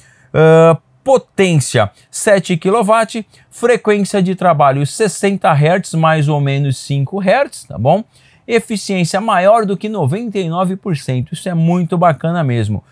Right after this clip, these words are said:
O número de plug do carregador, um. O comprimento do cabo de recarga,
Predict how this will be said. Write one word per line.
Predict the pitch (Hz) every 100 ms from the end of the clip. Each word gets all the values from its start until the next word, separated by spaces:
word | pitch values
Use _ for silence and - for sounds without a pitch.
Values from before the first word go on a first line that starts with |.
| _ _
O | 226
número | 240 262 247 208
de | 196
plug | 190 196 180
do | 185
carregador, | 185 175 170 165 165 160
um. | 196 226 240 _ _ _
O | 208 202
comprimento | 233 233 226 220 240 233
do | 214 196
cabo | 190 185 180
de | 170
recarga, | 170 143 139 135 110 101